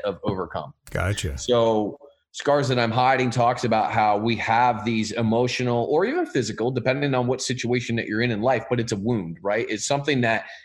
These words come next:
Speaker 1: is not healing. It's something that keeps festering and just, um, you know, dragging out in the process that maybe, y-, you know,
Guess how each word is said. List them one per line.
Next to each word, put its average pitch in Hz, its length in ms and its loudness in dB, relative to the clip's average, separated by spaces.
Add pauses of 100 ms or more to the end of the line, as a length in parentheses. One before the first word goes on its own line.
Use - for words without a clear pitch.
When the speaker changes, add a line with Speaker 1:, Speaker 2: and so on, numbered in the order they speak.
(160)
Speaker 1:
is 104 120 -4
not 131 220 0 (140)
healing. 107 360 0
It's 92 140 -4
something 107 280 -2
that 101 100 -8
keeps - 240 -4
festering 104 560 -2
and 95 80 -4
just, 92 240 -8 (460)
um, 85 680 0
you 123 120 -2
know, 98 80 0
dragging 104 460 0
out 101 200 0
in 95 80 -6
the - 60 -4
process 107 480 -2
that - 180 -2
maybe, 104 500 -2
y-, 92 260 -8
you 117 120 -2
know, 101 80 -2